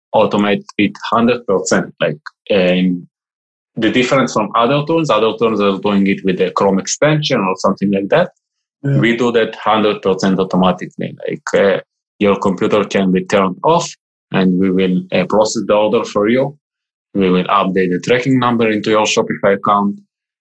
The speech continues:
Speaker 1: and everything is done automatically there. But our focus is really to bring you more value. We don't want people work only with Chinese suppliers. We offer them U S suppliers, like Amazon, for example, who offers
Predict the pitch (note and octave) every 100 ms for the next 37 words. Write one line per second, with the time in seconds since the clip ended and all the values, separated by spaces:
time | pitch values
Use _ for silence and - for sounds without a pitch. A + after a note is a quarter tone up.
0 | _ F#2+ G2 G2 G#2 G#2+ G#2 G2 F#2 E2+
1 | F2+ F2+ F2+ F2+ F2+ F#2 - E2 D#2+ -
2 | _ _ _ - G2+ - A#2+ - B2 D3
3 | C#3 G#2+ G#2+ A2 G#2+ G#2+ G#2 - _ _
4 | A#2 F#2+ G2+ G#2+ G#2+ G#2 G#2 G#2+ G#2+ -
5 | _ G#2+ A2 A2 G#2+ G#2 F#2+ F2+ E2+ F#2
6 | G#2 A2 A2 G#2+ G2+ G#2 G#2+ G2 G2+ G2+
7 | - G2+ G2+ G2+ G2 F#2+ G2+ - - G#2+
8 | G2 G2 F#2 - - F#2+ F#2 - - -
9 | _ _ _ _ - F#2 G2 F#2+ F2+ -
10 | - - G2+ - G2+ F#2+ F#2+ F#2 F#2+ -
11 | A2+ - - C#3 C#3+ C#3 F#2 - - A2+
12 | A#2+ C3 C#3+ - C#3 C3+ C#3 C#3 C#3 A2+
13 | G2 F2+ G2 - G2 G2+ G2+